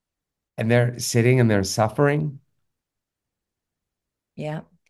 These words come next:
Speaker 2: And there's
Speaker 1: And, and,
Speaker 2: lawyers in there.
Speaker 1: yeah.
Speaker 2: There's lawyers sitting in their audience.
Speaker 1: And there's lawyers, right? So that's, you know what? Like, that's what they could do. They could say, You know what? This lawyer,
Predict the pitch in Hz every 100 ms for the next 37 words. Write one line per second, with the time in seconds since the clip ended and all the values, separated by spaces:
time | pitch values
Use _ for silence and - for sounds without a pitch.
0 | _ 196 247 302 233 202 190 139 135 208
1 | - 185 175 247 240 - - - 208 202
2 | 208 277 262 196 202 180 175 175 170 160
3 | 165 165 165 196 208 202 214 269 285 151
4 | 131 165 247 233 226 170 226 190 - 185
5 | 190 196 156 196 240 - 156 151 151 -
6 | - _ _ _ _ _ _ 123 202 240
7 | 240 185 156 151 151 220 190 175 170 156
8 | 165 170 185 202 185 220 254 - _ _
9 | _ _ _ _ _ 190 - 151 180 196
10 | 226 226 214